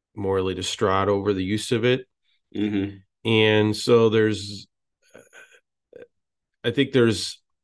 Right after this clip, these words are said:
Speaker 1: more opportunities for, for those non-Catholic marriages that struggle with this to, to not find a bridge back to each other.
Speaker 2: It's true.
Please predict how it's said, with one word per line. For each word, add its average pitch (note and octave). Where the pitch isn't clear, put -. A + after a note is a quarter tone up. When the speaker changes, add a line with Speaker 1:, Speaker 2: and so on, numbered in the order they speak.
Speaker 1:
more A#2+
opportunities A2
for, G2+
for G2
those G2
non-Catholic G2
marriages F#2+
that -
struggle F#2+
with F#2
this F#2
to, F#2
to -
not F#2+
find F#2+
a F2
bridge F#2+
back G2+
to C3
each C3+
other. D#3
Speaker 2:
It's -
true. C3